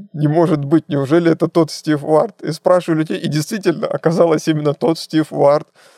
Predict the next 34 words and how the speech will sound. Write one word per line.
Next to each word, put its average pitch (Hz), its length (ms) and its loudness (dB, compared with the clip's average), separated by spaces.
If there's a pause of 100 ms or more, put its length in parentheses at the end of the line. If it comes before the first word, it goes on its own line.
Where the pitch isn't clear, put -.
(360)
которого 165 480 2
все 175 260 -2
так 151 260 0
почитали. 156 580 0
Оказывается, 165 520 0
вот, 202 300 0
вот 170 280 -6
я 180 520 2 (180)
простой 175 380 0
парень 180 340 2
из 165 100 -2
Краснодара, 165 600 2
вот 156 260 0
я 151 120 -2
нахожусь 160 520 0
рядом 156 300 2
с - 60 -2
этим 147 200 -4
человеком 165 580 0
практически. - 680 -8
Но, 156 140 0
к - 100 -20
сожалению, 175 440 0
на 160 100 2
тот 160 160 -4
момент 180 300 0
он 156 140 2
уволился 170 580 0
уже 214 240 0
оттуда, - 340 -2
он 147 280 -2
там 151 160 0
не 156 80 0
работал. 170 560 -2